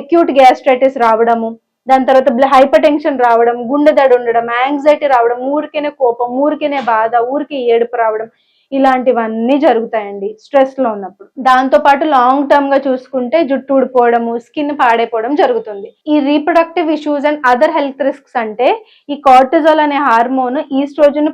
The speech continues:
ప్రొజెస్ట్రాన్ బ్యాలెన్స్ ని డిస్టర్బ్ చేసేస్తుంది. దాంతో పాటు థైరాయిడ్ లో కూడా మీరు ఒకవేళ కరెక్ట్ గా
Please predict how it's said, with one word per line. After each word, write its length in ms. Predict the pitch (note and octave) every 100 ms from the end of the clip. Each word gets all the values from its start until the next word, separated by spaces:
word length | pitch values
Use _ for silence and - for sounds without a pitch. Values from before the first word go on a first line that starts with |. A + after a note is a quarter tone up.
| D#4
ప్రొజెస్ట్రాన్ 600 | B3+ C4 C4 - C#4+ B3
బ్యాలెన్స్ 400 | A#3 A3 C4 C#4 D4
ని 80 | C#4
డిస్టర్బ్ 360 | A3+ G#3+ B3+ - C4+
చేసేస్తుంది. 640 | C4+ C#4+ C#4+ C#4+ C#4+ F#4 F#4 _ _ _ B3+
దాంతో 360 | B3+ D4+ F4 F4+
పాటు 220 | D4+ C#4+ E4 -
థైరాయిడ్ 520 | A#3+ C4+ D#4+ D#4 C#4+
లో 40 | D4
కూడా 160 | C#4 C4 A3+
మీరు 200 | B3+ D4+ D4
ఒకవేళ 260 | D4+ C#4+ D#4+ D#4+
కరెక్ట్ 260 | D4 C#4 C#4+
గా 80 | D#4